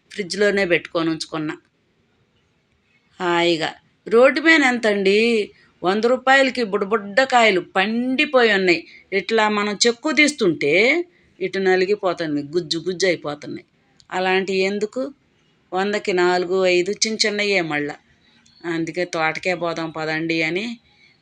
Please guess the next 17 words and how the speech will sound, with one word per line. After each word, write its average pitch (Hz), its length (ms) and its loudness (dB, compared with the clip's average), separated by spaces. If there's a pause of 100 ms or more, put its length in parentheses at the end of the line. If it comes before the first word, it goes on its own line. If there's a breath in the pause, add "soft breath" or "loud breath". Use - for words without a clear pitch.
వచ్చి 190 520 -4 (800)
మనకిష్టం 170 520 -2
వచ్చిన 147 240 -8
కాయ 170 300 -6
కోసుకున్నాను. 151 840 -6 (1800)
నేను 156 140 -8
చక్కగా, 151 600 -8 (1300)
అదిగోండి, 143 360 -8
ఇటైతే 190 400 0
గట్టు 196 340 0
గట్టిగా 185 560 -2
ఉంది, 170 360 -2 (300)
ఎక్కలేకపోయా. 143 840 -6 (460)
అదిగోండి, 147 400 -10
జారింది 147 460 -8
మళ్ళీ. 147 380 -10 (1300)
మ్మ్. 202 640 -4